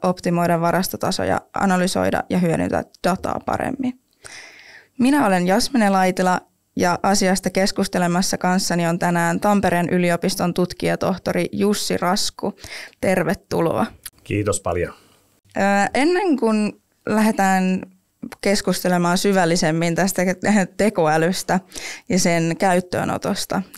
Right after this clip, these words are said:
Speaker 1: liiketoiminnassa, niin mä haluaisin vähän ensin kuulla sun taustoja.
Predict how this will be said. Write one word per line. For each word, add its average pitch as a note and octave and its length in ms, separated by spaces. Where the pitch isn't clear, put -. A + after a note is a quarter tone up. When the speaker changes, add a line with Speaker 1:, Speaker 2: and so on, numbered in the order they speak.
Speaker 1:
liiketoiminnassa, E3+ 920
niin F#3+ 140
mä A3 180
haluaisin A3 300
vähän F#3+ 260
ensin F#3+ 420
kuulla F3 380
sun G3 520
taustoja. F3+ 840